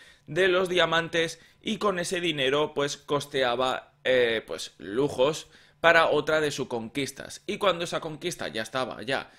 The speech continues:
enamorada de él, pues le pedía otro crédito para seguir poco a poco pagando a las demás para así tener un nivel de vida bastante alto. Y queda bastante plasmado en el documental, ya que los créditos que le pedía a Cecile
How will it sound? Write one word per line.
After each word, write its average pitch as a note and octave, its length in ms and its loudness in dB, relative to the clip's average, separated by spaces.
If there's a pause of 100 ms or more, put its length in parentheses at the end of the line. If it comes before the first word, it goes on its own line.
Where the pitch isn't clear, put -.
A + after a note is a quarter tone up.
(200)
enamorada F3+ 720 4
de D#3 140 2
él, D3 100 -2
pues D3+ 220 0
le D3 120 2
pedía C#3 640 0
otro D3 400 0
crédito C#3 540 0
para A2+ 240 -2
seguir C3 420 -8
poco C3+ 260 -4
a C3 100 -6
poco C#3+ 440 -4 (360)
pagando C3 640 0
a E3 100 2
las D#3 240 2
demás C#3 520 -4 (220)
para C3+ 200 0
así B2 180 -4
tener B2 440 -2
un A#2+ 340 -6 (160)
nivel A#2+ 360 -2
de A#2 100 0
vida A2+ 280 -2
bastante A2 800 -4
alto. C2+ 420 -18 (300)
Y F#3 160 -4
queda F3+ 260 4
bastante E3 540 0
plasmado C#3+ 640 2
en D#3 80 -4
el D3+ 140 -4
documental, C#3+ 800 0
ya D3+ 200 2
que E3+ 160 0
los D3+ 180 0
créditos D3+ 540 -2
que E3+ 160 -4
le F3 120 -2
pedía E3 460 -2
a D#3 60 -2
Cecile G3 500 -2